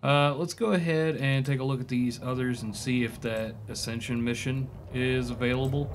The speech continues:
I wanna say that there have been some issues with that showing up lately. Um, I know some places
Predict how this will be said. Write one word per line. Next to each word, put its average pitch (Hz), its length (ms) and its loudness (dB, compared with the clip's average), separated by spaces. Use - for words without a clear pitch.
I 110 60 -6
wanna 139 240 2
say 139 360 4
that 117 120 -2
there 127 360 0
have - 120 -10
been 123 300 2
some 104 240 -4
issues 127 500 -2
with 127 140 -6
that 127 200 -2
showing 135 360 0
up 131 180 -2
lately. 131 420 -2
Um, 101 320 -4
I 117 100 -8
know 113 180 -4
some 120 220 -2
places 120 680 -2